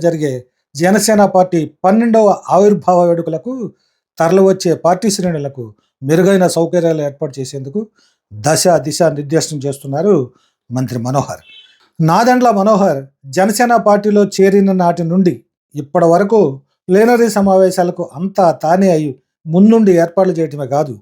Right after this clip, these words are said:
ప్లీనరీ సమావేశాలు సక్సెస్కు మనోహరే కారణం అంటూ జనసేన పార్టీ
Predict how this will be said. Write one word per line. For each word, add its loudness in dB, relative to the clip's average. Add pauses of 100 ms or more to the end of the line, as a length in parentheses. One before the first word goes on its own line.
(1040)
ప్లీనరీ 4 (120)
సమావేశాలు 2 (100)
సక్సెస్కు -2 (120)
మనోహరే 2 (180)
కారణం 2
అంటూ -6 (540)
జనసేన 2 (120)
పార్టీ 0